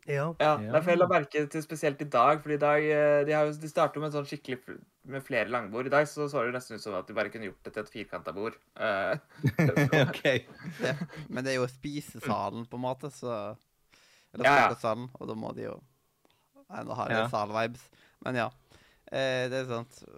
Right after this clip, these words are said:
Speaker 4: Da får de heller se på hverandre tvers over rommet og, ja.
Speaker 2: Mm.
Speaker 4: Ha, få
Speaker 3: Men på
Speaker 4: øyekontakt
Speaker 3: slutten av
Speaker 4: på
Speaker 3: frokosten så kommer jo, eh, eh, sjefen selv inn, eh,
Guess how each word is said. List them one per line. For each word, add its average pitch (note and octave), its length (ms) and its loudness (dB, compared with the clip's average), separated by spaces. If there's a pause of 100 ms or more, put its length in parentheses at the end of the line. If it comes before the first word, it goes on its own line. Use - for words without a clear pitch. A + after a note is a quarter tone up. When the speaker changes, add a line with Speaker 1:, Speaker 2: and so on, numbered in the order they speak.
(220)
Speaker 4:
Da A#2+ 100 -2
får B2 200 -2
de A#2+ 40 2
heller A#2 220 -2
se A2+ 220 -2 (220)
på A2 120 -4
hverandre A2 320 -2
tvers - 320 -8
over G#2 220 -6
rommet G#2 260 -6
og, - 480 -6
ja. - 60 -12 (800)
Speaker 2:
Mm. C3 240 -14 (200)
Speaker 4:
Ha, G#2+ 220 0
få A#2 160 0
Speaker 3:
Men G#2 160 4
på G2 80 4
Speaker 4:
øyekontakt F2+ 140 -2
Speaker 3:
slutten A2 280 -2
av C3 60 2
Speaker 4:
på - 60 0
Speaker 3:
frokosten C#3 800 -2 (100)
så - 240 -8
kommer A2 300 2
jo, A#2+ 140 2 (120)
eh, A#2 280 0 (960)
eh, A2+ 200 -2
sjefen A#2 360 -2
selv A#2 200 0
inn, G3+ 220 2 (420)
eh, A#2 540 -2